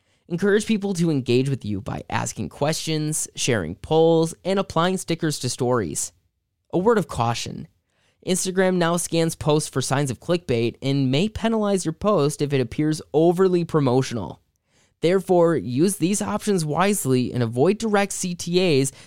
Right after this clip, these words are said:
that just say things like, "Share this post," or, "Like this post." In any case, it is true that inviting your audience to like a post does encourage Instagram audience engagement,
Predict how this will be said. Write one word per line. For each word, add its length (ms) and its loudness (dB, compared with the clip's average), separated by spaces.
that 160 0
just 240 0
say 180 2
things 400 0
like, 320 -4
"Share 280 2
this 160 0
post," 500 -2
or, 300 0
"Like 320 -2
this 180 0
post." 520 -6
In 140 0
any 180 2
case, 420 0
it 140 0
is 160 -2
true 300 4
that 180 0
inviting 420 0
your 200 2
audience 380 2
to 180 -6
like 500 -2
a 80 -2
post 480 -4
does 280 -2
encourage 480 0
Instagram 520 -2
audience 440 -2
engagement, 720 -4